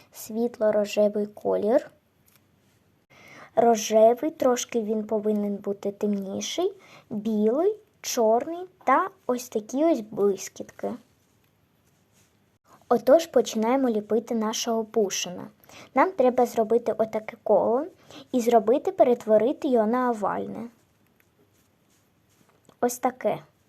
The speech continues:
Далі з трішки темнішого кольору треба зробити ось такий кружечок та перетворити його на трикутник. Зробили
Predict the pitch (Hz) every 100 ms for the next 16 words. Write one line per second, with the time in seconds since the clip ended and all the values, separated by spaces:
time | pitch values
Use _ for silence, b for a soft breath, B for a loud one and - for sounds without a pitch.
0 | _ _ _ _ _ _ _ _ _ _
1 | _ _ _ _ _ _ _ b b b
2 | - 220 240 240 233 226 - 240 233 -
3 | - 214 220 220 220 - 220 220 294 359
4 | 339 214 202 B B _ 262 247 247 233
5 | 240 233 233 220 - 220 - 220 233 220
6 | 220 220 214 311 415 - 208 - B B
7 | B _ - 240 226 226 220 214 226 220
8 | 359 - 254 214 202 220 262 233 208 220
9 | 220 214 185 180 196 208 - _ _ _
10 | _ _ _ _ _ _ B B B B
11 | 233 254 240 226 220